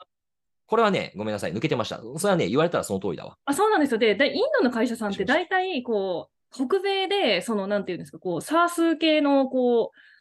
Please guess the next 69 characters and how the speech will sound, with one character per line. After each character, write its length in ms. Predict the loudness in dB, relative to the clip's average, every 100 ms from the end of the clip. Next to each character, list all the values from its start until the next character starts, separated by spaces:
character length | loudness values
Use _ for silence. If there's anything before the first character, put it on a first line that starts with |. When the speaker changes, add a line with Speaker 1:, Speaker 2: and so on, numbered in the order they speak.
| _ -2
Speaker 2:
う、 20 |
ね、 240 | -2 -2 -2
あ 120 | -2
の、 280 | -2 -4 -6
拡 260 | -8 0
大 100 | 0
し 40 | 2
て 60 | 0
る 100 | -2
プ 100 | 0
ロ 80 |
ダ 140 | 0 0
ク 120 | -2
ト 220 | -2 0
が 100 | -2
実 220 | -4 -4
は、 120 | -4 -4
こ 260 | -4 -6
う、 40 | -6 -4
イ 140 | 2
ン 80 | 4
ド 100 | 2
の 220 | -2 -6 _ _ -4
会 200 | 0 0
社 120 | -2
出 180 | -4 -2
自 160 | 0
み 100 | 0
た 60 | 0
い 40 |
な 60 | 0
の 60 |
多 40 | 2
い 60 |
で 80 | 2
す 100 | -4
よ 80 | -4
ね。 200 | -6 -6 _ _
Speaker 1:
う 60 | -2
ん 40 |
う 20 |
ん 60 | 0
う 40 |
ん 0 |
う 60 | 0 -2 0 -2 -2 -6 -6
ん。 60 | -10 _ _
Speaker 2:
で、 100 | -2
イ 160 | 0
ン 140 | 0 0
ド 120 | 2
で 200 | 4 4
六 180 | 2 2
十 140 | 2
六 120 | 0
社。 200 | -4 -12 _ _ _ _ -6
Speaker 1:
う 40 |
ん。 160 | -4 -4 _ _ _ _ _ _
Speaker 2:
次 240 | 0 2
い 20 |
で、 340 | 0 -2 -2 -2
イ 100 | -2
ギ 100 | 0
リ 100 | -2
ス、 260 | -4 -10 -12 _ _ _ _ _
Speaker 1:
う 60 | -10
ん。 120 | 0
Speaker 2:
ド 120 | 2
イ 60 | 2
ツ。 200 | -2